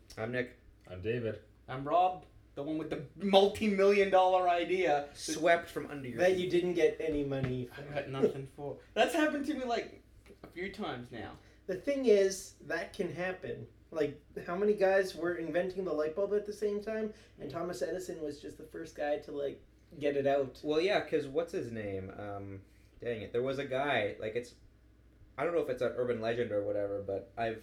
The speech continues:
Speaker 1: heard multiple, like, sources all describing how it was, like, Thomas Edison didn't, Edison didn't actually invent the light bulb, how it was all, like, he just kind of stole the credit for it.
Speaker 3: He,
Speaker 4: Mm.
Speaker 3: yeah, he didn't invent it. He was, like, there was lots of people working on the idea. He was the one that kinda got lucky in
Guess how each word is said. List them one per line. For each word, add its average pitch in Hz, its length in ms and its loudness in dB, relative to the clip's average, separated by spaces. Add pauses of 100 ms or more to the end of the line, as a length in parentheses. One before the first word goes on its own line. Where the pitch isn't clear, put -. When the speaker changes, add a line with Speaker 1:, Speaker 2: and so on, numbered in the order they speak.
(120)
Speaker 1:
heard 160 340 6
multiple, 127 760 0
like, 98 220 0
sources 117 760 -4
all 110 300 -2
describing 107 500 -4
how 104 200 0
it 101 100 -6
was, 101 100 -8
like, 98 220 -4 (240)
Thomas 131 240 -6
Edison 120 160 -2
didn't, 117 200 -8 (200)
Edison 117 260 -6
didn't 107 200 -6
actually 104 240 -8
invent 98 520 -6
the 120 80 -4
light 123 300 -6
bulb, 123 280 -4
how 110 100 -8
it 95 60 -8
was 101 120 -8
all, 101 160 -2
like, 98 220 -4
he 120 100 -8
just - 140 -12
kind 104 120 -8
of - 60 -16
stole - 240 -4
the 117 80 -4
credit 110 340 -4
for 127 220 2
it. 131 160 -4 (180)
Speaker 3:
He, 180 140 4
Speaker 4:
Mm. 127 80 -2
Speaker 3:
yeah, 175 160 8
he 196 100 2
didn't 196 200 0
invent 156 400 -2
it. 139 100 -10
He 160 140 -6
was, 151 200 -6
like, 143 240 -4 (880)
there 147 140 -2
was 147 220 -2
lots 156 320 -2
of 156 100 -12
people 160 360 -6 (100)
working 147 420 -4
on 131 160 -6
the 131 140 -6
idea. 117 640 -4
He 139 140 -10
was 131 180 -10
the 127 100 -10
one 120 280 -6
that 110 260 -12
kinda 117 220 -12
got 113 260 -6
lucky 120 460 -10
in 104 240 -10